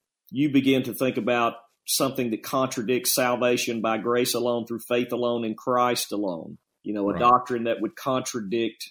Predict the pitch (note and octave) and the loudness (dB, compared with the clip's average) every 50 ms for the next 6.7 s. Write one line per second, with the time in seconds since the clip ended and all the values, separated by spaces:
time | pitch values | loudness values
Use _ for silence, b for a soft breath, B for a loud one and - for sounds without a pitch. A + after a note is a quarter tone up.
0 | _ A2+ G#2 G#2+ A#2+ - - - - D3+ C#3 B2 A2 - - - G2+ F#2+ F#2+ G2 | _ -12 -10 -8 -8 -6 -6 -2 0 0 0 0 -2 -2 -4 -2 -2 -2 -2 -2
1 | G2+ G2+ G2 G2 - - F#2+ G#2 - - - - b b b b b - A#2+ C3+ | -2 -2 -4 -4 -6 -6 -6 -4 -4 -4 -6 -8 b b b b b -2 2 4
2 | C#3 C#3 C3+ B2+ A#2 A2+ G#2 - - - A2 A2 G#2+ - - - G2+ G2+ G2+ - | 6 6 4 4 2 0 0 -2 0 0 0 0 0 -2 -4 -6 -6 -4 -4 -4
3 | - - C3 A#2 A2+ - - A2+ G#2+ - - A#2 A#2+ A#2+ A#2 - - F#2+ F#2 F2+ | -2 -2 -2 -2 -4 -4 -4 -6 -4 -2 0 0 2 2 0 -2 -4 -8 -8 -10
4 | - - A2 F#2 F2 F#2+ F#2+ F#2+ F#2+ F#2+ A2+ B2 B2+ - G#2+ G2+ F#2+ G#2 G#2 G#2 | -10 -10 -10 -6 -4 -4 -2 -2 0 0 2 0 0 0 -2 -4 -2 -2 -2 -2
5 | F#2 F2+ A2+ A#2 A#2 A2+ A2 G2 - - A#2 A2 G#2+ G#2+ F#2+ - - F2 C#3 C3+ | -4 -4 -4 -4 -2 -2 -2 -2 -2 -2 -2 -2 0 -2 -2 -4 -4 -2 0 2
6 | B2+ A#2+ A2+ A2 - - G#2 G#2 F#2 A2+ A2+ A2+ G2+ | 2 2 0 0 -2 -2 -2 -2 -2 0 -2 -2 -2